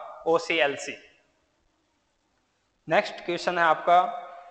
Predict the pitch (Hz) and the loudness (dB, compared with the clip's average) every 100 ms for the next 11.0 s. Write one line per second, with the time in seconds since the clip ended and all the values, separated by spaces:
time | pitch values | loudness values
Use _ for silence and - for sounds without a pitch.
0 | - - - _ _ _ 139 151 170 214 | -20 -20 -20 _ _ _ -2 0 2 0
1 | 208 226 220 196 202 208 202 - - - | -2 -6 -4 0 0 -2 -8 -14 -16 -20
2 | _ _ _ _ 160 - 220 226 240 220 | _ _ _ _ -10 -6 -4 -2 0 0
3 | 190 190 185 185 175 123 - - - _ | 2 -2 -2 -2 -2 -6 -10 -20 -20 _
4 | _ - 160 165 185 185 202 196 170 165 | _ 4 4 4 -2 -4 -8 -8 -8 -8
5 | 160 185 180 175 151 165 160 147 107 _ | -4 -2 -4 -6 -10 -10 -8 -10 -14 _
6 | _ _ _ _ _ _ _ _ _ _ | _ _ _ _ _ _ _ _ _ _
7 | _ _ _ _ _ _ _ _ _ _ | _ _ _ _ _ _ _ _ _ _
8 | - 139 151 170 190 180 185 226 - - | -6 -4 -2 -2 -4 -6 -6 -6 -10 -20
9 | - _ _ _ _ _ _ 151 - 175 | -20 _ _ _ _ _ _ -10 -4 -2
10 | 180 - 180 - - _ _ 139 147 | -2 -4 -14 -16 -20 _ _ -2 0